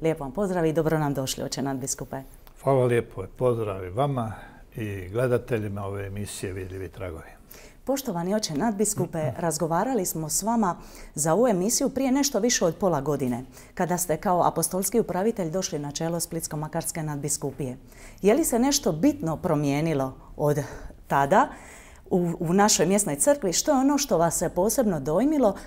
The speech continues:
Speaker 1: a ima li nešto možda što vas je raž-, ražalostilo?
Speaker 2: Pa mislim da se nije nešto osobito dogodilo. Ja sam upao u taj, rekao bih, sklop, e,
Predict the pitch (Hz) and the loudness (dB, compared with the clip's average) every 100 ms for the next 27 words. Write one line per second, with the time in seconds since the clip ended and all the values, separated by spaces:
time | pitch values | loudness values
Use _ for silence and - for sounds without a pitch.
0 | - 185 262 226 196 254 247 202 175 202 | -2 2 4 4 2 0 0 -2 0 2
1 | 208 - 160 151 - 160 156 151 160 151 | 0 2 0 2 2 0 0 -2 -2 -2
2 | - 170 165 170 147 131 - - - - | -4 -2 0 0 -2 -6 -8 -12 -14 -20
3 | - - - - - - - - - - | -20 -20 -20 -20 -20 -20 -20 -20 -20 -20
4 | - - - - - 131 120 127 143 - | -20 -20 -20 -18 0 2 2 0 -4 -2
5 | 139 135 127 - - 131 131 123 101 92 | -2 -2 -4 -4 -2 -2 0 -2 -2 -6
6 | - 104 98 - 98 92 - - 92 95 | -6 -4 -4 -6 -8 -8 -10 -8 -8 -8
7 | 104 104 98 123 131 127 110 92 95 - | -10 -8 -2 0 4 4 2 -2 -8 -18
8 | - - - - - - 113 110 - - | -20 -20 -20 -20 -20 -8 -4 -4 -6 -8
9 | 101 - 123 120 117 101 95 - 107 95 | -8 -6 -8 -6 -4 -4 -6 -6 -4 -4
10 | 92 95 - 101 90 95 - - - - | -8 -8 -6 -6 -6 -10 -12 -18 -18 -14
11 | - 127 113 - - - | -4 -4 -4 -10 -18 -12